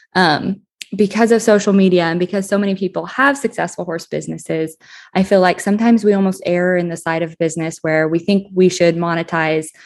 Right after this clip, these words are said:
you know, what we're doing in our spare time or monetize, um, what we're doing with our horses just because everyone else is. And I think that, uh, for a lot of people, if you step back and just recognize, "Okay, I don't have to,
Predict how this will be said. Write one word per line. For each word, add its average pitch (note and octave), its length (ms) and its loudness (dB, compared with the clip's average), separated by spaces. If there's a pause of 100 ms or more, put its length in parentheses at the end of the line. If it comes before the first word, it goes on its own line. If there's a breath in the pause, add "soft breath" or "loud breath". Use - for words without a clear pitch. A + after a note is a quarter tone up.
(200 soft breath)
you F#3+ 80 2
know, E3 100 2
what E3+ 240 2
we're F3 160 2
doing E3+ 320 0
in E3 80 -6
our E3 100 -6
spare E3 280 -4
time E3 520 -6
or E3 160 -4
monetize, E3 760 -2 (160)
um, G3 440 -6 (440 loud breath)
what F#3 360 2
we're F#3+ 140 4
doing F#3+ 220 4
with F#3+ 120 2
our F#3 120 2
horses A#3 400 2
just G3+ 160 -2
because G3+ 400 -4
everyone G3 240 2
else F3+ 240 -4
is. - 400 -12
And F#3+ 180 -2
I F#3 80 0
think F#3 280 -4
that, F3 320 0 (300)
uh, F#3+ 200 -6
for G3+ 100 0
a G3+ 60 4
lot A#3+ 160 4
of F4 80 0
people, F#3 500 0 (220 loud breath)
if G#3+ 100 0
you G3+ 140 2
step A#3 260 0
back G#3+ 260 2
and G3+ 120 0
just F#3+ 160 -6
recognize, F#3+ 460 -6
"Okay, A3 200 0
I F#3+ 80 4
don't B3 240 2
have G3 280 -4
to, F3+ 300 -4